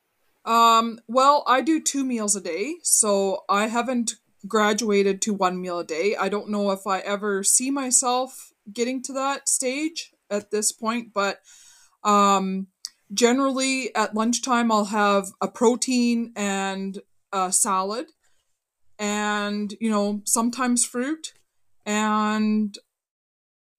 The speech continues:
yeah, water to drink. And then supper time,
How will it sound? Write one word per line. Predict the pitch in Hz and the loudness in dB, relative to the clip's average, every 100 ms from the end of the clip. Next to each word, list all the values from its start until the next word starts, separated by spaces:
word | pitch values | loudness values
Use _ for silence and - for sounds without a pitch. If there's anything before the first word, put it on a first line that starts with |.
| _ _ - | _ _ 0
yeah, | 233 302 226 196 180 | 4 6 4 0 -6
water | 175 185 220 | 0 2 2
to | 220 214 | -2 -4
drink. | 240 254 - - | -4 -4 -8 -8
And | 208 202 | -2 0
then | 202 196 | 2 0
supper | 202 220 214 254 | 2 2 0 -4
time, | 240 226 254 277 | 0 0 0 -4